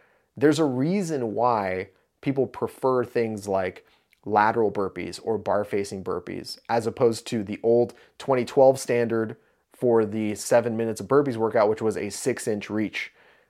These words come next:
a six inch jump. A twelve inch jump is gonna make things so much harder, so much harder, because not only do you have to assess yourself in a way jumping out of the bottom of that burpee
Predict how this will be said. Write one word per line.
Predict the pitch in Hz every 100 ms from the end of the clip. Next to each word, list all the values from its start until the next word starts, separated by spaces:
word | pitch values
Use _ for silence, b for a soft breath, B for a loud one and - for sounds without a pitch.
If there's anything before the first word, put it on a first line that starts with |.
| b -
a | 120
six | - 131 -
inch | 110 -
jump. | - 90 - _ _ -
A | 117
twelve | - 165 160 196
inch | 175 143 -
jump | 123 113 -
is | 113
gonna | 127 127
make | 117 113 -
things | 113 107 107 - _ _ _ _
so | - - - 170 202
much | 190 139 -
harder, | 101 98 92 - - _
so | - - 151 160 175
much | 131 131 -
harder, | 107 110 87 - b b b b b _ 110
because | 143 165 135
not | 135 135 175
only | 208 180 165 151
do | 127
you | 127
have | 117 123 131 -
to | - 120 110 107 _ _ _ _ _ _ _ -
assess | 120 - - 139 139 -
yourself | 123 117 - 131 107 101 - _ _ _ _ _
in | 135 123
a |
way | 113 127 127 113 107 b -
jumping | 117 127 127 120
out | 113 127
of | 117
the |
bottom | 101 107 117 135 131
of |
that | 123 113
burpee | 120 120 107 95